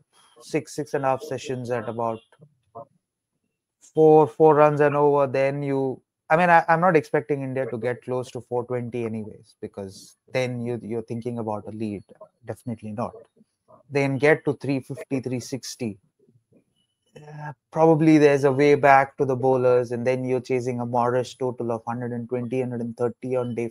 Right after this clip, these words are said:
five. Something of that sort, if it's possible, then who knows? I mean, just giving a hindsight situation, but yeah. It, it was, it was an average day for India.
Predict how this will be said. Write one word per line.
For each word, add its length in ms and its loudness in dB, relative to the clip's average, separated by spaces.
five. 300 -4
Something 480 2
of 140 2
that 240 6
sort, 260 6
if 160 -2
it's 200 -6
possible, 540 -2
then 280 0
who 120 -4
knows? 340 -4
I 60 -6
mean, 180 -2
just 380 2
giving 280 2
a 80 -2
hindsight 500 -4
situation, 580 -14
but 160 -12
yeah. 200 -20
It, 360 4
it 40 0
was, 300 6
it 80 0
was 160 6
an 80 8
average 420 4
day 180 2
for 160 -2
India. 320 0